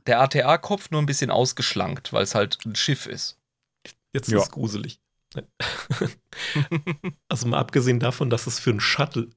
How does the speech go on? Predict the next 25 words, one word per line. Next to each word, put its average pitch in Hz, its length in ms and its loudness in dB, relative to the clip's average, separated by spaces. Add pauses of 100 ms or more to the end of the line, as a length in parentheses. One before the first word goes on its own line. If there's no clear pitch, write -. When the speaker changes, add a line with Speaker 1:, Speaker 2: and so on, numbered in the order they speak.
(100)
Speaker 2:
assi 123 260 2
bewaffnet 110 560 2
ist. - 280 -2 (920)
Du 110 80 -4
siehst 113 240 -2
ja 127 80 6
vielleicht. - 420 -2
Speaker 3:
Ernsthaft? - 640 2
Speaker 2:
Ja. - 40 -20 (380)
Du 113 100 -6
hast, 120 400 -6
ähm, 110 460 0 (1000)
diese 107 180 -2
Doppelblasterkanonen 117 1040 2
hier - 300 0
an 113 140 -2
den 104 160 0
Flügelenden. 143 1300 0 (1000)
Du - 120 -4
hast 104 220 4
Speaker 3:
Mhm. 127 60 -4
Speaker 2:
vorne 131 280 2
dran 131 280 -2
noch, 160 240 0
äh, 139 440 0